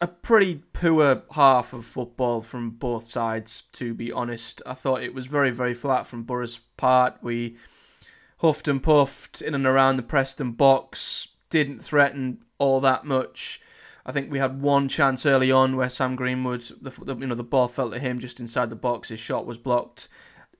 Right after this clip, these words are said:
Don't know whether it was going in, but I'm sure the flag went up afterwards, and it probably did because, as we all know, Sam Greenwood pretty much lives offside. He showers offside. He eats his dinner in his kitchen offside. I've heard even his side of the bed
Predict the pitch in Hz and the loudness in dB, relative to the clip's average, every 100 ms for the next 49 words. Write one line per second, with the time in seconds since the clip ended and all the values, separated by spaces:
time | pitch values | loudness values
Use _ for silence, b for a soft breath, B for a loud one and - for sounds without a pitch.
0 | _ 170 131 131 127 120 117 - - 123 | _ -2 0 2 2 0 -6 -8 0 0
1 | 120 120 117 117 113 135 117 - 123 120 | 0 -4 -4 -6 -4 -4 -4 -2 -2 -2
2 | 117 127 120 - 117 117 117 120 127 170 | -8 -4 -4 -4 -6 -6 -6 -8 2 2
3 | 120 117 120 123 120 135 131 131 120 120 | 2 -2 -4 -4 -8 -6 -6 -6 -6 -6
4 | 117 117 - 123 120 120 117 117 - 127 | -6 -8 -6 -6 -4 -6 -6 -8 -6 -6
5 | 120 120 127 120 - - 117 - 120 113 | -6 -4 -4 -4 -6 -10 -10 -8 -4 -4
6 | 113 113 117 - 139 139 127 120 113 - | -4 -6 -8 0 2 4 2 -4 -8 -8
7 | 131 113 113 - B B 160 - 160 - | -4 -4 -6 -10 B B -10 -8 -10 -12
8 | - 147 131 120 156 139 120 117 B 127 | -10 -8 -8 -2 0 2 0 -2 B -6
9 | 135 - - 175 - 135 117 B B 156 | -6 -6 -10 -8 -6 -6 -6 B B -2
10 | - - 147 135 131 123 170 165 170 151 | -2 0 4 4 4 2 2 4 4 2
11 | 143 170 - - 156 160 139 143 160 180 | -2 -4 -4 2 4 2 0 0 4 4
12 | 156 | 2